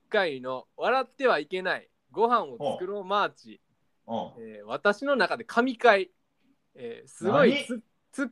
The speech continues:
Speaker 1: コミどころ満載で面白かったです。えー、金曜のし-、仕事が一番きついのですが、束の間の癒しになりました。わら。
Speaker 2: 一番ええ。
Speaker 1: <laughs>
Speaker 2: それ目的やもん。
Speaker 1: そうそ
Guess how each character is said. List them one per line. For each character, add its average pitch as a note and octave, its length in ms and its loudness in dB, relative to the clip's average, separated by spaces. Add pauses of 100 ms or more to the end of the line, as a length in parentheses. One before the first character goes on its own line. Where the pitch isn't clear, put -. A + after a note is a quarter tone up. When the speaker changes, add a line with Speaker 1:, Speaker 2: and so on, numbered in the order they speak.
Speaker 1:
コ C#4 120 2
ミ C4 100 0
ど B3 100 10
こ A#3 100 8
ろ A#3 100 8
満 A3 240 -2
載 G#3 260 0
で F#3+ 180 -2
面 G#3+ 200 -6
白 G#3+ 240 -6
か - 100 -4
っ - 60 -4
た - 180 -12
で A2 140 -12
す。 - 120 -20 (920)
え A2+ 380 -10
ー、 - 80 -20
金 A3+ 240 -2
曜 C#4 180 8
の C3+ 220 2
し-、 - 340 -4
仕 - 200 -4
事 E3+ 260 -2
が F3+ 180 8
一 D3 260 -2
番 F#3 200 0
き G3+ 160 -10
つ F3+ 160 -6
い D3+ 80 -6
の A#2+ 100 -8
で A#2+ 80 -14
す C3 200 -10
が、 E3 340 6
束 - 180 0
の E3+ 140 -2
間 D#3+ 160 -2
の F#3+ 180 -2
癒 C3+ 220 -6
し D#3 120 -12
に C#3+ 120 -8
な B2+ 100 -6
り C#3 140 -10
ま D#3 140 -2
し - 100 -20
た。 A#2 240 -6 (160)
わ E3+ 160 0
ら。 E3 80 -6
Speaker 2:
一 B3+ 240 -4
番 C#4 260 6
え F3 60 4
え。 - 360 2 (1300)
Speaker 1:
<laughs> - 20 -8
Speaker 2:
そ G#3+ 120 0
れ A3 80 2
目 G#3+ 240 0
的 A3 180 -2
や D#3 140 4
も G#2 80 -2
ん。 - 100 -14 (600)
Speaker 1:
そ C#3+ 160 8
う - 20 2
そ A2+ 320 -8